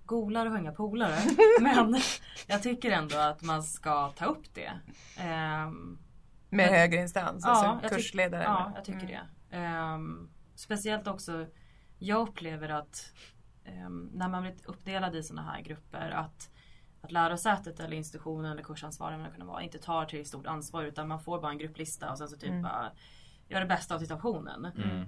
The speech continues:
Speaker 1: Men utan att prata om så här, men vad innebär den här gruppprestationen? Eh, vad, vad förväntar jag mig att se är liksom ändå individuell liksom bedömning fast ni gör det i grupp.
Speaker 2: Mm.
Speaker 1: Så där tänker jag att, alltså,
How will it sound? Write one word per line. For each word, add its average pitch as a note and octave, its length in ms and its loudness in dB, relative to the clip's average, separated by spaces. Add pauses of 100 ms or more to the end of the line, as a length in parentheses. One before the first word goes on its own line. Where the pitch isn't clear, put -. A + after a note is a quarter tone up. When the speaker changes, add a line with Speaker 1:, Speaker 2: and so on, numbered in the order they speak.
Speaker 1:
Men E3+ 300 -2
utan F3+ 360 -4
att G3+ 140 0
prata D#3+ 340 -2
om D#3 120 -4
så - 100 -10
här, D#3 80 -6
men D#3+ 140 -6
vad F3+ 120 -2
innebär G3+ 580 4
den F#3 120 -2
här D3 180 -6
gruppprestationen? A#3+ 1400 -4 (420)
Eh, D#3 340 -8
vad, E3 200 -2
vad E3+ 280 -2
förväntar D#3+ 480 -6
jag A3 220 4
mig F#3+ 200 2
att D#3 120 -6
se D3+ 300 -2 (100)
är G3 300 4
liksom E3+ 320 -6
ändå D#3+ 200 -4
individuell F3 840 -4 (460)
liksom D#3 320 -6
bedömning D3+ 600 -6
fast D#3 280 -8
ni D3+ 100 -10
gör D3 140 -10
det C#3+ 80 -10
i C#3 60 -10
grupp. G#3 340 -4 (640)
Speaker 2:
Mm. F#3 260 -4
Speaker 1:
Så F#3 120 -8 (300)
där F#3 160 0
tänker G3 320 -2
jag D#3+ 180 0
att, D3+ 160 -10
alltså, D#3+ 440 -6